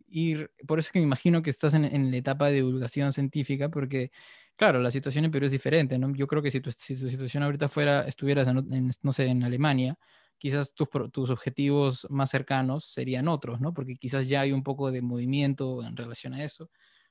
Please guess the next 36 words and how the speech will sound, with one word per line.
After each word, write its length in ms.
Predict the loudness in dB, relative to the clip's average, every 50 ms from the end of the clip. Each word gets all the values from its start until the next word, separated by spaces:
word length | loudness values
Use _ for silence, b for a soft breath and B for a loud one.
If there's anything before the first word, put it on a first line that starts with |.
| b _
pero 140 | -10 -10 -8
acá 160 | -6 -6 -6
son 160 | -6 -8 -6
temas 220 | -6 -4 -4 -4
modernos, 600 | -4 -4 -2 0 2 2 2 2 2 0 0 0
¿no? 160 | 0 0 -2 -2
Entonces, 640 | -4 -6 -8 -8 -10 -10 -10 -12 -12 -14 -16 -20 _ _ _ _ _ _ _ _ _ _ _ _ _
ah, 140 | -18 -12 -10
por 140 | -10 -10
ej-, 60 | -10 -10 -4 -4
eso 120 | -2 0
es 60 | 2
algo 140 | 2 2 2
que 60 | 2 4
a 20 |
mí 60 | 4
me 60 | 6
gusta, 220 | 6 4 4 4 2
por 100 | 0 0
ejemplo, 220 | 0 0 0 2 0
lo 140 | 0 -2
que 80 | -2 -2
hace 140 | -2 -2 0
Andri-, 260 | 0 0 -2 -2 -4
Adrián, 500 | -2 0 0 2 2 2 0 0 -2 -4 b b b b b b b _
que 140 | -4 -2
para 160 | 0 0 0 0
llegar 260 | 0 0 2 2 2
a 80 | 2
tener 240 | 2 0 -2 -2 -2
que 140 | -4 -6 -4
compartir 440 | -4 -4 -4 -4 -6 -4 -4 -2 -2
un 80 | -2
poco 200 | -2 -2 -4 -4
sobre 220 | -4 -4 -4 -6 -6
ciencia, 600 | -4 -2 0 0 0 -2 -2 -4 -6 -6 -6